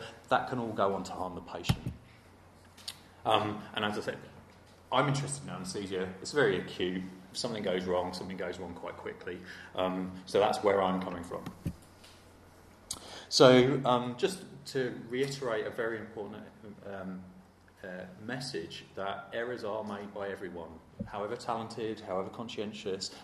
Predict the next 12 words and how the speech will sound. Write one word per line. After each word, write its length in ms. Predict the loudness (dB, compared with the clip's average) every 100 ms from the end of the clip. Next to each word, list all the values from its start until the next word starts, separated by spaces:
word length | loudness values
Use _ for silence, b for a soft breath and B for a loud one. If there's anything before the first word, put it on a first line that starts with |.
| -2
however 200 | 0 -2
caring 380 | -4 -4 -4 -6
you 180 | -2 0
are, 160 | 0
you 100 | -4
have 140 | -8 -12
the 60 |
potential 400 | -14 -12 -12 -14
to 140 | -16 -14
make 180 | -12 -6
an 60 |
error. 220 | -6 -6